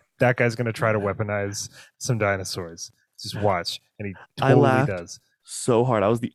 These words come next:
Speaker 2: only person laughing in the theater, and I was, like, belly laughing, and, like, everyone was looking at me, and I just couldn't stop 'cause it was just so dumb. Like, we have vicious animals. Like, are we gonna, like, parachute a bunch of tigers in on the Taliban? Like, it's just so dumb. It's so dumb.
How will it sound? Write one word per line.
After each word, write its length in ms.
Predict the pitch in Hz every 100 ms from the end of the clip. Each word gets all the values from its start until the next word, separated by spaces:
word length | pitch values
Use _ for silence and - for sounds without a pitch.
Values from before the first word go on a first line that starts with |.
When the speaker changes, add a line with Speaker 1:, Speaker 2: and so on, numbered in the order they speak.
| -
Speaker 2:
only 280 | 113 139
person 380 | 139 117 104 113
laughing 360 | 101 92 98 101
in 80 | 101
the 80 |
theater, 400 | 98 87 101 110
and 160 | - 110
I 60 | 110
was, 100 | 127
like, 140 | 127 - - -
belly 320 | 101 101 101
laughing, 600 | 95 85 87 - 71 64 - - -
and, 140 | 120
like, 160 | 117 -
everyone 400 | 110 117 123 120
was 140 | 120 104
looking 380 | 90 - 117
at 120 | 120 117
me, 100 | 127
and 80 | 127
I 80 | 113
just 160 | 120
couldn't 300 | - 117 117
stop 520 | 117 - 87 92 -
'cause 80 | -
it 40 | 120
was 100 | 131
just 280 | 143 - -
so 320 | 143 147 143 127 _ -
dumb. 360 | 113 110 110
Like, 240 | 110 104 - - - _ -
we 120 | 196
have 360 | 170 139 160 139 -
vicious 520 | 107 135 139 131 117 -
animals. 580 | 113 131 104 104 107 127
Like, 140 | 110
are 40 |
we 120 | 117 123
gonna, 160 | 127
like, 160 | 123 120
parachute 380 | - 110 113 127
a 60 | 117
bunch 180 | 120
of 60 | 104 -
tigers 560 | - 104 101 117 127 120
in 100 | 123
on 120 | 120
the 60 | 107
Taliban? 480 | - 98 110 127
Like, 100 | 82
it's 140 | 147 -
just 200 | 208 -
so 220 | 139 131
dumb. 360 | 107 92 62 55
It's 140 | -
so 460 | - - 120 117 113
dumb. 440 | - 82 60 67